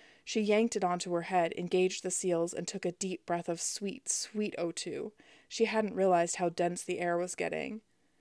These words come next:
A comm chimed in the helmet, and she would have been relieved to have her hearing intact. Those alarm lights still blazed silently overhead had her right arm not been dangling uselessly at her side.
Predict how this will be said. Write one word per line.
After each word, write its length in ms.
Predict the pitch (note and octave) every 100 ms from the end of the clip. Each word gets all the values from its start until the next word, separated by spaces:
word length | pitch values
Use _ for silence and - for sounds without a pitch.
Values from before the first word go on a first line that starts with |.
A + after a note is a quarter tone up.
| _ _ -
A 40 |
comm 480 | G#3+ - B3 G#3+ F#3+
chimed 340 | - G3+ G3+
in 80 | G3
the 60 | F3+
helmet, 500 | - G3+ F3+ - - -
and 140 | G#3+
she 120 | -
would 140 | A#3+ A#3+
have 160 | G3+
been 260 | G#3 G3 F#3+
relieved 640 | F#3 G3 C4 G3 F3 -
to 140 | -
have 180 | F3 F#3
her 120 | F3+
hearing 360 | E3+ A#3 A#3 F3+
intact. 520 | F3 - E3 E3+ -
Those 180 | F3+ F3
alarm 340 | E3+ F3 F#3+
lights 380 | F3+ E3+ F3+ -
still 200 | - F3
blazed 360 | E3+ F3 F3 E3+
silently 480 | F3+ F3+ F3 F3 E3+
overhead 500 | E3 E3+ F#3+ E3 F3+ - - -
had 140 | - F#3+
her 120 | F3+
right 280 | F3+ F#3+ G3+
arm 320 | F#3 F3+ E3+
not 200 | E3+ D#3+
been 160 | F3+ F3
dangling 540 | F3+ F3+ F3 D#3+ E3
uselessly 640 | - F#3+ A3 - - - -
at 140 | F3
her 120 | -
side. 480 | - F3 - - -